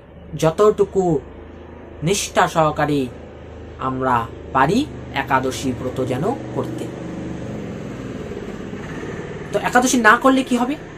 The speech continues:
তো শাস্ত্রে বলছে একাদশী দিন যারা অন্ন ভোজন করেন তারা গুরু হত্যাকারী, পিতা মাতা হত্যাকারী এবং ভগবানের নজর থেকে বঞ্চিত।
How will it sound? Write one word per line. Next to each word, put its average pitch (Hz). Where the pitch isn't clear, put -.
তো -
শাস্ত্রে 247
বলছে 277
একাদশী 247
দিন 220
যারা 214
অন্ন 202
ভোজন 170
করেন 156
তারা 139
গুরু 143
হত্যাকারী, 208
পিতা 196
মাতা 196
হত্যাকারী 214
এবং 151
ভগবানের 151
নজর 139
থেকে 151
বঞ্চিত। 117